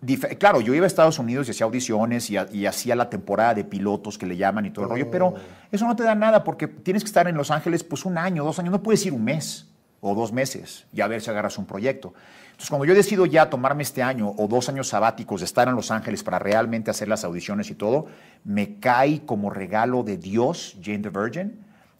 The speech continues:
Speaker 1: Y Jane the Virgin, que no quiere decir nada, porque un proyecto en Estados Unidos se puede cancelar, o puede continuar, o puede tener una temporada, o como me pasó con Broke, o
Speaker 2: Claro.
Speaker 1: puede tener cien episodios, como Jane the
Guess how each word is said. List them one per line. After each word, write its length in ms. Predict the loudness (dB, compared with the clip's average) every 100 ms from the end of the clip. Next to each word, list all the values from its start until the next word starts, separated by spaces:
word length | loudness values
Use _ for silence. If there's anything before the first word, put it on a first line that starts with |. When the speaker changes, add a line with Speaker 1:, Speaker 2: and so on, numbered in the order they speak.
| _
Speaker 1:
Y 220 | -4 -4
Jane 140 | -4 -2
the 100 | 4
Virgin, 380 | 4 4 2 -2 -10 -20 -6
que 80 | 2
no 100 | 2
quiere 160 | 4 2
decir 220 | 2 -2
nada, 260 | 2 2 0
porque 240 | -4 -4
un 140 | -4
proyecto 340 | -2 0 0 -2
en 60 |
Estados 320 | -4 0 0 0
Unidos 320 | -4 -4 -4
se 80 | -2
puede 240 | -2 0
cancelar, 560 | -2 -2 2 4 4 2
o 100 | -2
puede 240 | -4 -4
continuar, 540 | -4 -6 -2 2 2
o 100 | 2
puede 180 | 0 -2
tener 200 | 0 0
una 180 | 0 0
temporada, 560 | -2 0 6 6 8 6
o 160 | 2
como 220 | -4 -6
me 240 | -6 -4 -4
pasó 260 | -2 -4
con 180 | -2 0
Broke, 360 | 6 6 6 -2
o 300 | -18 -20 2
Speaker 2:
Claro. 160 | 4 6
Speaker 1:
puede 200 | 4 4
tener 240 | 4 4
cien 320 | 4 2 2
episodios, 520 | 0 -2 0 2 0
como 180 | -6 -8
Jane 260 | -6
the 0 | -4